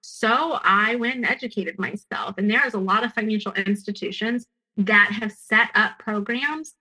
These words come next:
for abuse victims so that they can learn fiscal responsibility, so they can learn the things that they need to, and so that they can have accounts that aren't, um, accessible by their abuse. There's a lot of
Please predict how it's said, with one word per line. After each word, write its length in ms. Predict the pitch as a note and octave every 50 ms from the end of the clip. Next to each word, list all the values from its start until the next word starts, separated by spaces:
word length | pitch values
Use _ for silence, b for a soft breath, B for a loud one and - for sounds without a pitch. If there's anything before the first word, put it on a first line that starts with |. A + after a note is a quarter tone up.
| _ _ _ _ _ _ _ _ -
for 640 | A3 G#3+ G#3+ G#3+ G#3 G3+ G3+ G3+ G3+ G3+ G3+ - - -
abuse 460 | G3+ G3 G3 G#3 G#3+ G#3+ G#3 - -
victims 680 | F#3 F3+ F3+ - - A#3+ A#3+ C4 C#4 C#4+ C#4 - - _ _ _ _ _ _ _ -
so 440 | - - - A3+ A3 G#3+ G#3+ G#3+
that 500 | G3+ G#3 G#3 G3+ G3+ G3 G3 G3 F#3+ - - _ _ _ _ - G3 - _ -
they 240 | G3+ F#3+ F#3 G3
can 400 | F#3+ F#3+ - - G#3 G3+ G3+ G3 F3
learn 380 | F#3+ F#3 F3 F#3 G#3 G#3 G#3 - _
fiscal 360 | - G3 F#3+ G3 - F#3+ F#3 F3
responsibility, 1120 | F#3 F#3+ - _ - D#3+ F#3 F#3+ - G3 F#3+ F3+ E3+ F#3 G3 G#3+ G#3 - - - C4 B3+
so 200 | A#3+ - - G#3
they 200 | F#3+ F#3 D#3+ D#3
can 180 | - F#3+ F3+ F3+
learn 240 | - - E3+ F3+
the 80 | G3 G3+
things 220 | F#3+ G3+ G3 G3+
that 80 | G3+ - _ -
they 120 | F#3+ G3
need 220 | G3 F#3+ G3 G3 G3 -
to, 80 | - A3
and 220 | F#3+ G#3+ A3+ A3
so 100 | - A#3+
that 140 | A#3+ A3+ G#3+
they 100 | A#3 A3
can 140 | A3 - G#3+
have 140 | G#3 G3+ G3+
accounts 480 | G3+ - - - F#3+ G3 G3+ - - -
that 160 | G#3 F#3+ - -
aren't, 340 | F3+ F3+ F#3 F#3 - - - _ _ _ _ _ _ _ -
um, 420 | - F#3+ F3+ E3 - - - G#3 - -
accessible 640 | G#3 G3 - F3+ - - - F#3+ F#3+ - - -
by 160 | F#3+ G3 F#3 F3+
their 220 | F3+ F3+ - -
abuse. 220 | - - - -
There's 180 | - A3 A3 A3+
a 40 | A#3
lot 220 | G#3 F3+ F#3+ G3
of 80 | G3